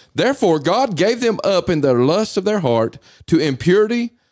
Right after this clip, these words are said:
to the dishonoring of their bodies among themselves, because they exchanged the truth about God for a lie and worshiped and served the creator,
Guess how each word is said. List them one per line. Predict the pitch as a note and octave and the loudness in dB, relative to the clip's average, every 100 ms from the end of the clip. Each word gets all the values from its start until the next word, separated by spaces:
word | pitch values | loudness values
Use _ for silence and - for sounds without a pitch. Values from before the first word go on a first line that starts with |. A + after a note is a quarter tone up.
| _ | _
to | - | -2
the | C#3+ | 0
dishonoring | C#3 C#3 F#3 G3 A3 G#3 | 0 -2 0 0 0 0
of | E3 | 0
their | C#3 | -2
bodies | G#2+ D#3+ G3 G#3 | 0 0 0 0
among | E3+ C#3+ F#3+ | 0 0 0
themselves, | G#3+ - D3 C#3 C3+ - _ _ _ - | -2 -2 -2 0 -4 -10 _ _ _ -6
because | D3+ E3 D3 | -2 -2 0
they | D3+ | 0
exchanged | C#3 - F3+ F#3 - | 0 -2 -2 -2 -2
the | C3+ | -4
truth | - F#3+ G#3 | 0 0 0
about | F#3 F3+ - | -2 0 0
God | C#3 E3 C3+ A#2 - _ | 0 0 0 -2 -6 _
for | - C#3 | -2 0
a | A#2+ | 2
lie | G#2+ B2+ C3+ G2+ F2 - _ _ _ - | 2 0 0 0 -4 -8 _ _ _ -6
and | B2+ A#2 | -4 0
worshiped | C3 F#3 F#3 A3+ - | 2 0 0 -4 -2
and | C3+ B2 | -4 -4
served | - E3 C#3+ | -2 -2 -2
the | D3 | -2
creator, | D3 C3+ D3+ B2 A2+ | 0 2 2 2 0